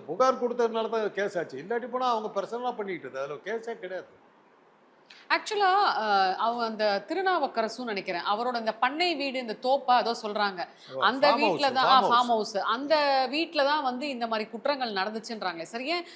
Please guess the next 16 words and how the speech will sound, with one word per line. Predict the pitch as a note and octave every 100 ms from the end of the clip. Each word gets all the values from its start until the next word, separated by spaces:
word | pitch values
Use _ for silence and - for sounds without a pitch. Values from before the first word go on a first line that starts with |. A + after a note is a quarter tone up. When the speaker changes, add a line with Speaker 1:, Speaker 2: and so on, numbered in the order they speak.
| -
Speaker 2:
அக்கம் | A#3+ - G#4
பக்கத்துல | F#4 E4 C#4+ C4
இருக்கவங்கள | C4 B3 C4+
இந்த |
மாதிரி | B3+ B3+ B3+
பொண்ணுங்களை | C4 D4+ C#4 B3+
கூட்டு | C4+ C4
வராங்கன்னு | A#3+ A3 A3+
பார்க்க | A3 G#3+ E3
Speaker 1:
ஃபார்ம் |
Speaker 2:
மாட்டாங்களா? | G3 G#3
Speaker 1:
ஹவுஸ் | G3+ D#3+
எல்லாம் | G3 G3+ F#3
அப்ப | E3+
எப்படி | E3 E3+ F3+
இருக்கும்னா, | E3 D#3+ D3+ D3 E3 F3+ C3